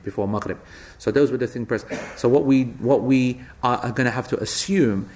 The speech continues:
is that the Prophet sallallahu alaihi wasallam was praying towards Baytul Maqdis from those, from those two prayers. You know what's interesting is that we've got very little authentic hadith that discuss the development of the prayer.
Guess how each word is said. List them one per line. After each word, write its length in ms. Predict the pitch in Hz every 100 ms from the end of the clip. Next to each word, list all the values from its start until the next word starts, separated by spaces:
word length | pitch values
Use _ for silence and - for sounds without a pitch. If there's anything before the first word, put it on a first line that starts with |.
| - -
is 220 | 127 117 104
that 240 | 117 -
the 60 | 113
Prophet 260 | 135 113
sallallahu 180 | 120 117
alaihi 200 | 110 117
wasallam 60 | 110
was 120 | 110
praying 280 | - 113 110
towards 220 | 110 104
Baytul 320 | 117 113 104
Maqdis 420 | 110 120 143 143
from 300 | - 117 107
those, 460 | 110 110 113 107 - - - -
from 240 | - 110 104
those 320 | 113 110 -
two 260 | - - 104
prayers. 560 | - 104 95 87 - - - - - - -
You 80 | 147
know 80 |
what's 220 | 170 143 151
interesting 420 | 147 127 120 110
is 80 | 104
that 120 | 107
we've 200 | 107 127
got 200 | 120 101
very 180 | 131 120
little 380 | 110 143 120 -
authentic 520 | 107 - 131 127 110
hadith 440 | - 110 120 113 -
that 200 | 110 -
discuss 480 | 110 - 120 110 -
the 120 | 107
development 420 | 98 107 98 98
of 100 | 92
the 60 | 98
prayer. 340 | - 90 76